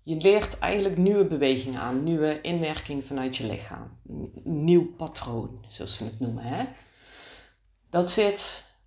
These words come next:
ongeveer tienduizend keer minder diep ingesleten dan je oude patroon. Die is heel belangrijk om te zien. Wat wel is, dat ik je in die nieuwe patronen breng met zoveel logica,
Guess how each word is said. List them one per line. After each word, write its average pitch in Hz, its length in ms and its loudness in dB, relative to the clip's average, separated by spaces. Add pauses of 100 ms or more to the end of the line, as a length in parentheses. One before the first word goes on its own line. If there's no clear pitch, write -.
ongeveer 180 500 2
tienduizend 185 640 4
keer 160 500 -6
minder 160 560 0
diep 180 260 -4
ingesleten 202 1120 -4 (300)
dan 156 200 -2
je 165 100 -8 (100)
oude 113 320 -2
patroon. 104 640 -8 (1200)
Die 160 120 -10
is - 80 -4
heel 185 200 0
belangrijk 151 540 -4
om 135 120 -8
te 120 100 -10
zien. 107 380 -8 (2000)
Wat 160 260 0
wel 202 320 8
is, 151 320 0
dat 160 140 -4
ik 165 60 -8
je - 100 -10
in 175 140 0
die 165 100 2
nieuwe 175 280 6
patronen 170 580 -2
breng 151 300 -4
met 139 140 -4
zoveel 208 400 2
logica, 156 800 2